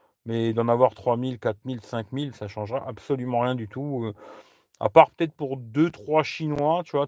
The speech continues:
qui de temps en temps, euh, viennent me taquiner avec leur truc cinq étoiles à la con et que je leur dis d'aller se faire enculer. Après, ils me demandent ma chaîne YouTube, je leur envoie le lien. Peut-être là, ils voient le nombre d'abonnés, ils se disent, « Allez, lui, il a un peu d'abonnés, tac, on va lui envoyer un truc. »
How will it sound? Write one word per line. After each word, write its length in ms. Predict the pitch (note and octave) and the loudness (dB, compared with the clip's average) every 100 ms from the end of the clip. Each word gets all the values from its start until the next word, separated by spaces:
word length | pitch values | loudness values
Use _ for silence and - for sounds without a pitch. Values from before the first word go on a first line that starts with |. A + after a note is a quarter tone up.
| - | -6
qui 120 | B2 | -20
de 40 | |
temps 220 | - C#3+ C3+ | -2 0 2
en 120 | C3+ | 2
temps, 440 | D#3 D3+ C#3+ B2 | 2 2 2 0
euh, 280 | A#2+ A#2+ A2+ - - _ _ _ A#2+ | -2 -6 -8 -12 -20 _ _ _ 0
viennent 220 | D3 D3 | 0 2
me 100 | C#3 | 2
taquiner 600 | - D3 - D3+ D#3 E3 | 4 2 0 0 2 4
avec 220 | C#3+ B2+ | 2 4
leur 160 | B2+ - | 0 2
truc 200 | D3+ - | -8 -4
cinq 240 | C#3 A#2+ | -4 -4
étoiles 260 | C3+ C#3+ C3 | 2 6 8
à 60 | |
la 140 | C3 B2 | 8 4
con 260 | D3+ C#3 | -2 -6
et 20 | |
que 60 | A2+ | -2
je 40 | |
leur 160 | A#2+ A2+ | -2 -4
dis 240 | A#2 A#2 | -6 -8
d'aller 200 | A2 A2+ | -4 -4
se 80 | G#2+ | -4
faire 140 | - A#2+ | -4 -2
enculer. 560 | A#2 - C3+ E3 G3 - _ _ _ _ | -4 -6 -4 -2 -4 -8 _ _ _ _
Après, 200 | A#2 E3 | 0 2
ils 60 | D3+ | 6
me 40 | |
demandent 300 | C#3+ D3 C#3+ | 6 4 4
ma 120 | C#3 | 4
chaîne 260 | - D3+ C#3+ | 4 0 0
YouTube, 460 | C#3+ - F3 F#3+ D#3+ | -4 -4 -6 -4 0
je 60 | |
leur 120 | C3+ | 4
envoie 260 | B2+ C3 C3+ | 4 6 6
le 80 | C3 | 4
lien. 380 | C3+ D#3 F3+ F3 _ _ _ _ _ | 0 0 -2 -6 _ _ _ _ _
Peut-être 220 | - C#3 | -4 2
là, 80 | D#3+ | 4
ils 80 | D3 | 6
voient 140 | D3 | 6
le 140 | C#3+ C#3 | 6 2
nombre 180 | C#3+ C#3 | 2 6
d'abonnés, 440 | C3 C3+ C#3+ E3 | 6 6 0 -2
ils 60 | D3 | -4
se 60 | |
disent, « 140 | C3 B2+ | -6 0
Allez, 300 | C#3 C#3+ C#3+ | 2 2 -2
lui, 160 | C3+ C#3+ | -4 0
il 80 | |
a 60 | B2+ | 2
un 60 | A2+ | 2
peu 140 | C3+ | 2
d'abonnés, 480 | B2+ A#2+ B2 C3+ C#3 | 2 2 -2 -4 0
tac, 240 | C#3 - | -2 -2
on 60 | B2 | -4
va 100 | A#2 | -2
lui 100 | A#2+ | -2
envoyer 280 | A#2 A#2+ A#2 | -2 -2 -2
un 100 | G#2+ | -4
truc. » 380 | - C#3 C#3+ | -6 -6 -8